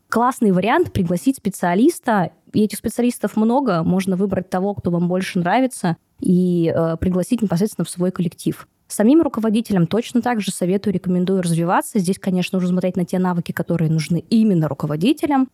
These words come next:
И здесь чаще всего они смотрят на то, как управлять персоналом, а это, по сути, тоже про коммуникацию чаще всего, э, и про мотивацию персонала. Это про командообразование и прочие штуки,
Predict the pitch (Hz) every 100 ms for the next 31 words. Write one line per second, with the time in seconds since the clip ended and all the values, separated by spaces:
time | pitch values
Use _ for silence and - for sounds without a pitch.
0 | _ - 180 196 196 165 - 175 180 175
1 | 170 170 - 180 170 170 170 175 - -
2 | - 175 170 170 160 - _ 185 - 247
3 | 311 370 349 330 - 220 - 220 220 226
4 | 214 190 185 190 185 190 185 - - 175
5 | - - 175 170 - _ - 143 170 165
6 | 202 - 180 170 180 175 165 170 - 170
7 | 160 156 147 - _ _ _ _ _ -
8 | 226 214 - - 180 170 165 180 185 196
9 | 226 269 330 302 285 277 _ _ - 220
10 | 226 220 196 208 196 202 - 175 165 -
11 | 240 262 - 220